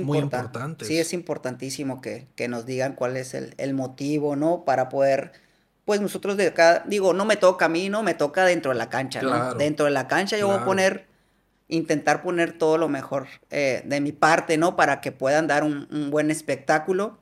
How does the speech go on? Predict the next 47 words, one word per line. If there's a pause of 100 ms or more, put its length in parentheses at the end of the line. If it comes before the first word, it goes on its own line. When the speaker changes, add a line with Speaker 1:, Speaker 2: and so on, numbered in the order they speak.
(380)
Speaker 2:
y
poder
atraer
a
esa
gente,
¿no?
Pero
también
el
club
está
interesado
en
traer
a
toda
esa
gente (100)
y
Speaker 1:
Claro.
Speaker 2:
que
se,
y
que
se
sientan
parte
de,
de, (580)
pues,
de
Cimarrones,
porque
la
realidad
es
que
es
un
equipo
para
los
hermosillenses,
para
los
sonorenses,